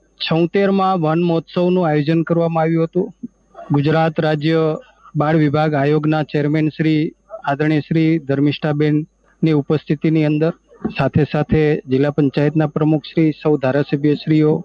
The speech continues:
કુલપતિ શ્રી, ફોરેસ્ટના સૌ અધિકારી શ્રીઓ, કર્મચારી શ્રીઓ અને મોટી સંખ્યામાં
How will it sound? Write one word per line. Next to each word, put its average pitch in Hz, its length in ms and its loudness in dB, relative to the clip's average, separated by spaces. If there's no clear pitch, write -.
કુલપતિ 156 440 0
શ્રી, 165 340 0
ફોરેસ્ટના 175 840 0
સૌ 175 160 0
અધિકારી 160 540 0
શ્રીઓ, 165 380 0
કર્મચારી 156 600 0
શ્રીઓ 185 280 0
અને 190 140 0
મોટી 175 360 2
સંખ્યામાં 165 640 0